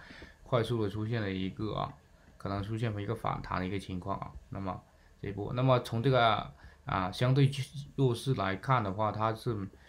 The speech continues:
啊买入信号逐渐降弱的一个过程，所以说这一波的话，它是啊不稳定的一个情况。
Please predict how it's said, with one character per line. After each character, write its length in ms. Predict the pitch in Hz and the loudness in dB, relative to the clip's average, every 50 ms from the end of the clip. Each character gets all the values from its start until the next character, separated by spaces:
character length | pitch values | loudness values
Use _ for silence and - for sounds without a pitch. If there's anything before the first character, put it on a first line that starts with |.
| - - - | -20 -18 -10
啊 100 | - 110 | -8 -4
买 220 | 101 101 98 - | -2 -2 -2 -2
入 100 | - 117 | -2 -4
信 220 | 117 - - 123 113 | -4 -2 -2 -2 -2
号 100 | 117 110 | -2 -2
逐 160 | 98 - 98 | -4 -6 -6
渐 220 | 101 113 110 107 | -4 -4 -4 -4
降 260 | - - 135 135 117 117 | -2 0 2 2 2 2
弱 140 | 131 131 | 0 0
的 100 | 107 95 | 0 -2
一 40 | 95 | -4
个 100 | 92 95 - - 107 | -4 -6 -6 -6 -4
过 80 | 101 98 | -6 -6
程， 180 | - - - - - - - - - - | -6 -8 -10 -10 -12 -16 -20 -20 -14 -4
所 120 | - 135 | -2 0
以 40 | 131 | 4
说 140 | 151 156 151 | 4 4 4
这 140 | 147 160 | 4 4
一 80 | 160 156 | 4 4
波 180 | 151 151 160 151 | 2 2 4 6
的 100 | 143 135 | 6 6
话， 300 | 143 147 147 117 104 104 | 6 8 8 8 8 6
它 200 | 117 127 135 131 | 6 6 6 6
是 260 | 135 - 151 135 117 | 4 4 2 2 2
啊 260 | - 85 92 107 - - - - | 2 0 -2 -4 -4 -8 -8 -4
不 120 | 156 147 127 | -2 0 2
稳 200 | 104 92 92 - | 2 0 0 -2
定 160 | 151 156 139 | 0 0 2
的 80 | 110 | 2
一 100 | 98 92 | 0 0
个 80 | 92 95 | -4 -6
情 180 | - - 95 92 | -6 -6 -6 -4
况。 240 | - 101 101 101 | -2 -2 -4 -4